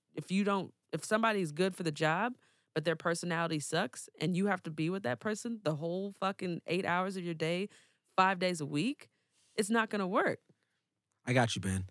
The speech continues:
Speaker 2: Segue here. And
Speaker 1: Sorry.
Speaker 2: it's, it's, it's, it's about to go off the deep end here.
Speaker 1: Did I
Speaker 2: That's a
Speaker 1: do
Speaker 2: very
Speaker 1: something?
Speaker 2: new thing when it comes to politics.
Speaker 1: It is?
Speaker 2: And what I mean by that is, imagine a hundred years ago, before T V,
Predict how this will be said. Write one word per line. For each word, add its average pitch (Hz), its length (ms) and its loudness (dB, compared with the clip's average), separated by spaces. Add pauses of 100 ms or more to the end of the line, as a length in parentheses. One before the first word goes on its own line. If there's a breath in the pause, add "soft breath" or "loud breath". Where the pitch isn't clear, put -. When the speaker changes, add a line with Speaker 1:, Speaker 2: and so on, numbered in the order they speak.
Speaker 2:
Segue 107 420 2
here. 92 380 0
And 202 120 -2
Speaker 1:
Sorry. 151 200 6
Speaker 2:
it's, 156 80 -2
it's, 131 120 2
it's, 127 200 2
it's 131 160 -2
about 123 220 4
to 120 80 -6
go 120 120 6
off 110 120 4
the - 80 -8
deep 104 240 2
end 87 140 -2
here. 80 200 -8 (560 soft breath)
Speaker 1:
Did 165 120 10
I - 20 10
Speaker 2:
That's 196 100 6
a 165 60 6
Speaker 1:
do 127 60 2
Speaker 2:
very 139 220 8
Speaker 1:
something? 127 60 4
Speaker 2:
new 127 140 4
thing 113 280 2
when 98 120 2
it 98 60 0
comes 101 200 0
to 101 60 -8
politics. - 520 -8
Speaker 1:
It 175 100 2
is? 208 240 0
Speaker 2:
And 131 140 4
what 135 120 6
I 123 80 6
mean 143 280 6
by 113 180 4
that 110 260 4
is, 104 220 0 (280 soft breath)
imagine 131 720 4 (800)
a 131 60 4
hundred 160 300 6
years 147 260 6
ago, 120 300 4
before 151 400 6
T 147 240 4
V, 117 380 2